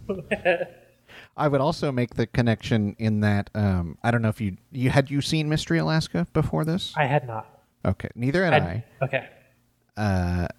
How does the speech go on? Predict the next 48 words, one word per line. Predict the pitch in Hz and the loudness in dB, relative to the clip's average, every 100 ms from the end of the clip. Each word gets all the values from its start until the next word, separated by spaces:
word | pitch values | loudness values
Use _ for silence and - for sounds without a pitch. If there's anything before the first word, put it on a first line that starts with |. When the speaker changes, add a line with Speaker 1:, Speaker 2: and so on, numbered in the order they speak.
| _ _ - | _ _ -2
Speaker 2:
and | 113 107 - | 0 0 0
I, | 107 110 - | 0 -2 -2
I | 104 | 0
had | 120 123 127 | 2 0 0
to | 117 | -4
determine | 101 - 127 123 | -4 -2 0 0
that. | 107 - | 0 0
I | |
think | 104 147 | -2 0
I | 180 | -2
was | 170 | 0
getting | 123 117 | 0 0
it | 110 | -2
confused | 110 - 110 104 101 - 98 | -6 -6 -2 0 0 -2 -2
with, | 95 92 | 0 0
see, | - 104 | -4 -6
now | 98 107 | -2 0
I | |
forgot | - 101 - | 0 -4 -2
to | 98 | -2
look | 95 95 | 0 -2
up | - | -2
what | 92 | -2
I | 90 | -2
was | 85 | -2
getting | 92 85 | -2 -4
it | - | -8
confused | 82 - 104 104 - | -14 -4 -2 -2 -4
with. | 64 50 - - - | -8 -8 -10 -14 -14
Speaker 1:
The | - | -4
Ice | 127 123 - | -2 -2 -2
Harvest. | 120 117 123 123 - - _ _ _ - | -2 0 0 -2 -8 -12 _ _ _ -8
Speaker 2:
Yeah, | 104 117 117 - | -2 0 0 -2
yes? | 120 107 123 311 403 - - - | -4 0 2 2 0 -6 -10 -14
Speaker 1:
<laughs> | - 208 | -4 -2
Got | - 202 240 - 269 - 233 208 190 170 170 190 | 0 0 -2 -4 -2 2 2 0 -4 0 2 2
it | 185 190 180 | 0 -6 -2
in | 175 180 170 143 | 2 2 -2 -8
one. | 147 165 185 160 135 - | -2 2 2 0 -8 -8
Speaker 2:
Is | 139 127 | -2 2
that | 160 | 2
the | 165 | 4
Speaker 1:
I | 180 175 160 | 4 4 2
Speaker 2:
one | 165 | -2
Speaker 1:
know | 165 165 170 | 0 2 0
my | 165 175 170 165 | 0 2 2 0
co-host. | - 165 180 - 170 170 175 220 - 147 | 0 2 2 2 -2 -2 -2 -4 -2 2
Speaker 2:
Is, | - - | 2 2